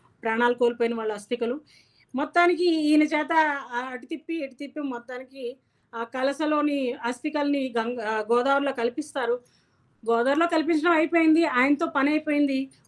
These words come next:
ఊరేగింపు హడావుడి అయిపోయింది. అంతే, ఆయన్ని అక్కడ పంట మీద వదిలేసి లాంచ్లో జనాలందరూ ఈ ఒడ్డుకు చేరుకున్నారు.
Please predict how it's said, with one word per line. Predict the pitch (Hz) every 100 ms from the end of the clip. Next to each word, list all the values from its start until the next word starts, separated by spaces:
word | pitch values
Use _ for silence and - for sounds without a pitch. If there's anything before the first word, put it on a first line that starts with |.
| _
ఊరేగింపు | 277 320 349 349 339 294 330 311
హడావుడి | 269 262 269 285 320
అయిపోయింది. | 277 277 262 233 226 226 _ 233
అంతే, | 254 269
ఆయన్ని | 302 254 269 262
అక్కడ | 254 247
పంట | 247 262 277
మీద | 320 311
వదిలేసి | 285 285 285 302
లాంచ్లో | 285 254 277 294 294
జనాలందరూ | 262 262 262 254 262 262 247 247 - -
ఈ | 262
ఒడ్డుకు | 277 233 233 233
చేరుకున్నారు. | 202 202 190 180